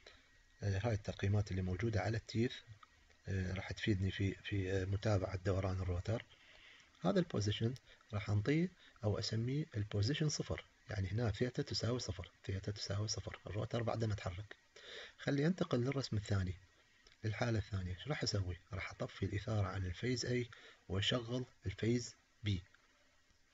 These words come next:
يعني بي، بي داش اثنيناتهم راح يشتغلون،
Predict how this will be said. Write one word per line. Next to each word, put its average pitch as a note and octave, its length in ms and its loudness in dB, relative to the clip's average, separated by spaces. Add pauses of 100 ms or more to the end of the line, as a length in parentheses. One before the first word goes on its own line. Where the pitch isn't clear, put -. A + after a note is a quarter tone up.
(440)
يعني F2+ 180 -2
بي، G#2+ 220 2
بي G#2+ 180 2
داش A2+ 240 0
اثنيناتهم A#2 480 -2
راح - 140 -4
يشتغلون، F#2+ 460 -2